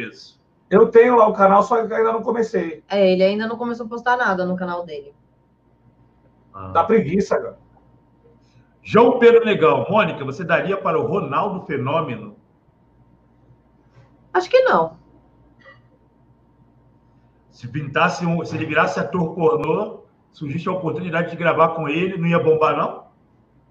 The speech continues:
Speaker 3: Ah, iria bombar, mas eu não sei se eu teria, não sei se eu iria gostar.
Speaker 1: Eu zoado, Mônica, qual o seu fetiche preferido?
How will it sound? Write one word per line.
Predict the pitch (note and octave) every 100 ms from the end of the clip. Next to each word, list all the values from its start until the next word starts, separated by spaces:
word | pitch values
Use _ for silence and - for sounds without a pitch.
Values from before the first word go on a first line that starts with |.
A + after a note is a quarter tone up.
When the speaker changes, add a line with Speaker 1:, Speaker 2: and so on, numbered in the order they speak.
| _ _ _ _ _ _ _
Speaker 3:
Ah, | - C4+ A#3
iria | A3+ B3 C4
bombar, | G4+ A#4+ G4 E4
mas | C#4 C4
eu | C#4
não |
sei | G4 G4+
se | C4+
eu | B3
teria, | - G#3+ G#3 G3 F3+ E3+ D#3+ D#3 - _ _ _ _ _ _ _ _ _
não | G4
sei | - G#4
se | D4+
eu | B3 A#3
iria | G#3 G3 G3+
gostar. | F#3+ F#3+ F3+ D#3+ - _ _ _ _ _ _ _ _ _ _ _ _ _ _ _ _ _ _ _ _ _ _ _ _ -
Speaker 1:
Eu | F#3+ D4+ D4+
zoado, | G3+ A#3 F3 D#3+ C#3 B2+
Mônica, | E3+ G3+ F3 B2
qual | C3+ F#3
o |
seu | G#3+ A#3+ A3+
fetiche | A3 F#3 - G#3+ G#3+ A3+
preferido? | G3+ G#3 G#3 D3+ C3+ G#2+ A#2 -